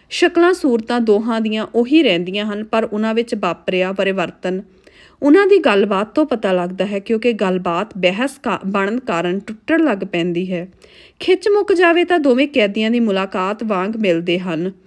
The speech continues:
ਕੋਈ ਰਿਸ਼ਤਾ ਮੁੱਕਣ ਤੋਂ ਪਹਿਲਾਂ ਗੱਲਬਾਤ ਮੁੱਕਦੀ ਹੈ।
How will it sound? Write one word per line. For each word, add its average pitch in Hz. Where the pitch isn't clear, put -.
ਕੋਈ 262
ਰਿਸ਼ਤਾ 226
ਮੁੱਕਣ 220
ਤੋਂ 214
ਪਹਿਲਾਂ 214
ਗੱਲਬਾਤ 190
ਮੁੱਕਦੀ 170
ਹੈ। -